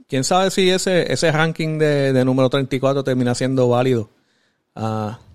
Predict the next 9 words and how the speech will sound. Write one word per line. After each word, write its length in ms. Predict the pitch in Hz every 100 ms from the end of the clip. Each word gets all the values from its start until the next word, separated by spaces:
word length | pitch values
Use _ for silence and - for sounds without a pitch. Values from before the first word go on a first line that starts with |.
| -
yo 100 | 131
entiendo 280 | 135 151
que 60 | 156
por 120 | 143
talento 420 | 127 120 135 139
no, 180 | 131 147 - _ _ _ _ _ _ _
pero 380 | - 110 110 - _ _ _ _ _ _
quién 200 | 117 110
sabe. 280 | 101 -